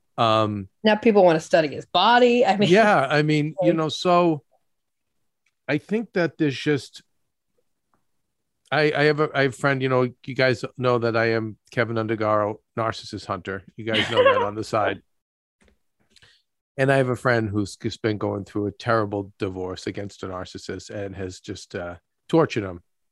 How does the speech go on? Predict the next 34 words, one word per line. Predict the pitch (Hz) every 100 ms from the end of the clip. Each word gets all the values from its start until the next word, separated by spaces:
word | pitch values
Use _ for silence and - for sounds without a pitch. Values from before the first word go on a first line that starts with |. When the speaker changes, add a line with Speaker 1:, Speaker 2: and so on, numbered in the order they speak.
| _ _ _ _
Speaker 1:
for | - 101
the | 98
last | 92 - -
ten | 87 85
years. | 82 82 - _ _ _
Uh, | 90 90 87
one | 110 110 135
of | 110 110
my, | 101 104 -
one, | 127 110
this | 120
is |
one | 101 98
of | 95
the, | - _ _ _ _ _ _ _
one | 123 120
of |
my | 104
clients | 98 107 98 95 -
as | 92
narcissist | 101 92 - - 92
hunter | 95 87 90 - _ _ _ - -
that | 95
I've | 92 90
Speaker 2:
<laughs> |
Speaker 1:
been, | 92 90
um, | 90 87 90 _ _ -
working | - 101 - 120
with | 107 104 _ _ _ _ _ _ _ _
for | -
a |
decade. | 104 98 117 110
And | 113
I, | 117